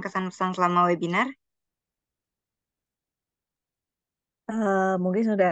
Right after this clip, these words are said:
Speaker 2: saya sampaikan di chat juga ya, tapi terima kasih banyak Pak Dandan buat sharingnya hari ini.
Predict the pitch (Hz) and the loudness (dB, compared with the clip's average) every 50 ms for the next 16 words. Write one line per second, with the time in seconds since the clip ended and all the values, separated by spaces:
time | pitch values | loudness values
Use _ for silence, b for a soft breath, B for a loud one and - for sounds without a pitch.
0 | 160 170 - 175 180 170 175 175 175 175 175 165 165 - - 160 - - 185 180 | 0 -2 -4 -6 -6 -6 -6 -8 -8 -8 -8 -10 -10 -8 -10 -10 -8 -8 -6 -4
1 | 175 165 165 165 165 170 170 190 196 - 208 202 196 196 196 190 190 - 208 190 | -2 -2 0 0 0 0 0 0 0 0 0 0 0 0 0 -2 -2 -2 -2 -2
2 | 185 175 175 190 214 208 - - 185 180 180 170 170 175 190 208 214 220 214 190 | -2 0 0 0 0 -2 -2 -2 -4 -2 0 0 0 2 2 2 2 2 2 0
3 | 185 175 170 170 170 165 170 175 _ _ - - - 202 190 190 190 185 196 190 | 0 0 0 0 0 -2 -2 -4 _ _ -14 -6 -2 0 2 2 0 -2 -2 -4
4 | 185 190 180 180 175 175 175 175 175 180 202 233 254 262 285 285 | -6 -6 -6 -4 -4 -4 -4 -4 -4 -2 0 2 2 2 2 0